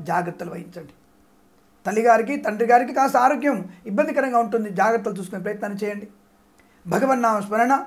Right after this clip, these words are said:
తప్పకుండా దేవుడి యొక్క అనుగ్రహాన్ని పొందుకునే ప్రయత్నాన్ని చేయడం మంచిది. శుభకరమైనటువంటి లాభాలు ఎక్కువగా ఉంటాయి,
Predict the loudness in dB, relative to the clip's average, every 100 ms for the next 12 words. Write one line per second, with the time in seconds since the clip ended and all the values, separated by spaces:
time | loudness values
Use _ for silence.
0 | -12 _ _ _ _ -2 0 2 4 6
1 | 6 2 -10 0 6 6 6 2 2 2
2 | 2 2 2 -4 -4 -6 -4 -4 -4 -4
3 | -4 -2 -2 -2 -4 -8 -14 _ _ -4
4 | 0 4 4 4 2 0 0 2 2 2
5 | 0 0 0 2 0 -6